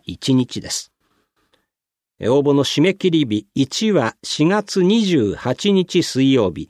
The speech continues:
二は五月十一日火曜日です。入隊は令和四年三月下旬から四月上旬です。お問い合わせは自衛隊台東出張所へどうぞ。電話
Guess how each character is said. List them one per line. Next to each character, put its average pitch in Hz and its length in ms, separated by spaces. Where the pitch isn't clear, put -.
二 190 220
は 131 240
五 165 220
月 156 420
十 147 340
一 139 220
日 127 340
火 - 240
曜 143 280
日 87 100
で 85 120
す。 - 220
入 220 240
隊 196 280
は 156 260
令 180 300
和 170 160
四 147 200
年 143 380
三 202 340
月 120 300
下 107 240
旬 170 320
か 143 180
ら 143 220
四 - 220
月 139 500
上 120 260
旬 123 240
で 101 100
す。 - 180
お 139 100
問 220 160
い 214 60
合 202 60
わ 185 40
せ 175 140
は 151 220
自 107 240
衛 202 240
隊 143 460
台 202 320
東 180 280
出 - 220
張 170 200
所 156 140
へ 95 60
ど 85 160
う 65 40
ぞ。 - 140
電 117 280
話 110 180